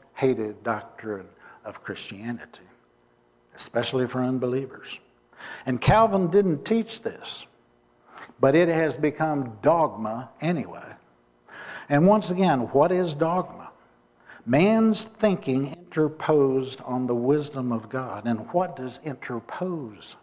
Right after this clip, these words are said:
mean? It means to place pos-, or position a man-made precept in opposition to the truth of Scripture.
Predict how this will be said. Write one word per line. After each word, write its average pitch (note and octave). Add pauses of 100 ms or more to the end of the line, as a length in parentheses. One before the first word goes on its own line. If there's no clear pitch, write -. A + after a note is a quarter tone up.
(100)
mean? B2+ (840)
It D#3
means G3+
to C#3+
place F#3+
pos-, A#2
or C3
position C3
a B2
man-made E3
precept B2
in C#3+
opposition D3+ (100)
to G#2+
the F2+
truth - (320)
of -
Scripture. -